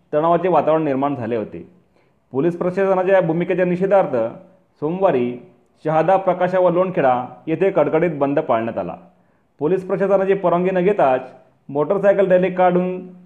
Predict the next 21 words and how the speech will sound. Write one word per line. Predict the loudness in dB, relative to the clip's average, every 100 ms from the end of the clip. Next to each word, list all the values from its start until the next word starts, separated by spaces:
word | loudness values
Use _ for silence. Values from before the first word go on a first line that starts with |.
| -8
जिल्हाधिकाऱ्यांच्या | -2 2 2 2 2 2 2
मने-, | 2 -2 -4
मनाई | -2 0 4
आदेशाचे | 2 2 0 -2 -2
उल्लंघन | 0 0 0 -2
केल्याप्रकरणी | 0 0 2 2 0 0 -4 -8 -16 _ _ _
दीडशे | -8 -6 -2 2
जणांविरुद्ध | 2 2 0 0
गुन्हे | 0 0 0
दाखल | 0 0 0
करण्यात | 0 -2 0
आले | -2 -2
आहेत. | -4 -8 -14 _ _ _ _ 0
दरम्यान, | 2 2 2 0 -2 -12 -20 _ _
अरेरावीची | 0 2 4 4 4
वागणूक | 2 2 2
देऊन | 0 2 2 0 -6 -14 _ _ _
प्रभू | 0 2
श्रीराम | 0 2 2 2 0
जन्मोत्सव | 0 0 -2 -2
मिरवणुकीत | -2 -2 -2 0 0